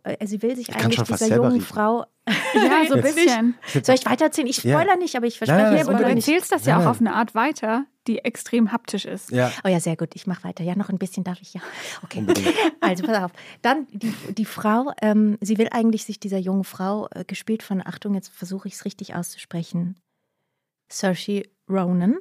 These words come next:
Speaker 2: Mhm.
Speaker 1: spricht man's, glaub ich, aus, die spielt mit. Und sie wird,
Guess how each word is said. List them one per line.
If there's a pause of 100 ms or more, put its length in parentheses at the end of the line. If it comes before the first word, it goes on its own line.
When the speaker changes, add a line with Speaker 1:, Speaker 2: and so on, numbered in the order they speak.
(120)
Speaker 2:
Mhm.
Speaker 1:
spricht
man's,
glaub
ich,
aus,
die
spielt
mit. (400)
Und
sie
wird,